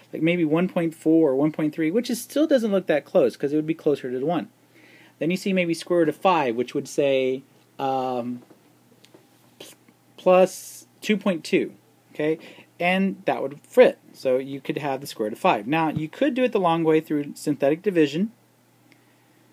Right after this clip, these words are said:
Find it like this. You keep working. You do not start anew. You try your answers. Keep working down.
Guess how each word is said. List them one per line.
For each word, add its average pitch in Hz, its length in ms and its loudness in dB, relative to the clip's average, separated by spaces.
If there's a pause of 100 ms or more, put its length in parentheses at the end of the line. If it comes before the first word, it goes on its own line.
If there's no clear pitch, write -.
(920)
Find 156 240 0
it 180 100 -2
like 196 240 -2
this. 160 520 2 (300)
You 143 160 -12
keep 220 460 -2
working. 185 420 2
You 117 120 -4
do 135 180 -2
not 165 240 -2
start 180 180 2
anew. 185 340 0
You 165 200 -10
try 135 300 -6
your 208 200 0
answers. 196 600 -2 (200)
Keep 165 320 -2
working 147 360 0
down. 147 340 0